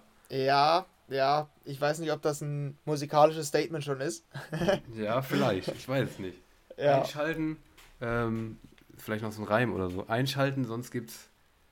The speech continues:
Speaker 2: äh,
Speaker 1: Nein, lieber
Speaker 2: sonst
Speaker 1: nicht.
Speaker 2: gibt's
Speaker 1: Ver-,
Speaker 2: so,
Speaker 1: versuch's
Speaker 2: sonst
Speaker 1: nicht.
Speaker 2: gibt's einen September, einen kalten.
Speaker 1: Ja,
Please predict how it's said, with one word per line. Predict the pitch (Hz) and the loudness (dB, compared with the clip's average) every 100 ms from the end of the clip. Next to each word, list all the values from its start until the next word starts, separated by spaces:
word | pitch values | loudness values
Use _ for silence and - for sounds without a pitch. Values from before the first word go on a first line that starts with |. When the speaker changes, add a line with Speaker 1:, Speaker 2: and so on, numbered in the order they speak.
| _ _ | _ _
Speaker 2:
äh, | - 98 95 101 - _ _ _ - | -6 -4 -6 -8 -16 _ _ _ -2
Speaker 1:
Nein, | 135 139 151 151 143 117 | 2 4 2 0 -6 -6
lieber | 143 139 | 0 4
Speaker 2:
sonst | 127 | 4
Speaker 1:
nicht. | 135 | 6
Speaker 2:
gibt's | 135 135 | 6 6
Speaker 1:
Ver-, | 131 | 2
Speaker 2:
so, | |
Speaker 1:
versuch's | 120 147 | 2 2
Speaker 2:
sonst | 135 139 | 4 4
Speaker 1:
nicht. | 143 | 4
Speaker 2:
gibt's | 143 - - 127 | 2 0 -8 -2
einen | 131 131 117 107 113 123 | 2 4 2 -2 -8 0
September, | 117 131 131 156 143 | 0 2 2 2 4
einen | 131 127 | 4 2
kalten. | 123 110 92 87 - - - _ _ _ - - | 2 0 0 -6 -12 -16 -20 _ _ _ -20 -16
Speaker 1:
Ja, | - 123 107 53 | -4 -2 -2 -4